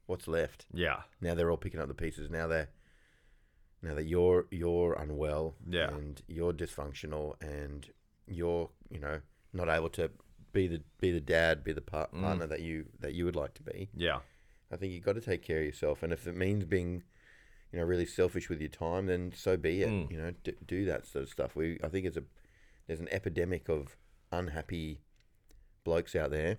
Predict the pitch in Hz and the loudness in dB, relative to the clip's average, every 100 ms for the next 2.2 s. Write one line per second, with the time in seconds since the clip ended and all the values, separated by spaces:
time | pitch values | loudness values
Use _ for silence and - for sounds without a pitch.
0 | - 92 87 - - _ - _ - - | -2 -4 -4 -8 -20 _ -20 _ -20 -18
1 | - 92 90 90 - - 87 92 82 85 | -10 -2 -2 -4 -16 -4 4 6 6 4
2 | 80 | 2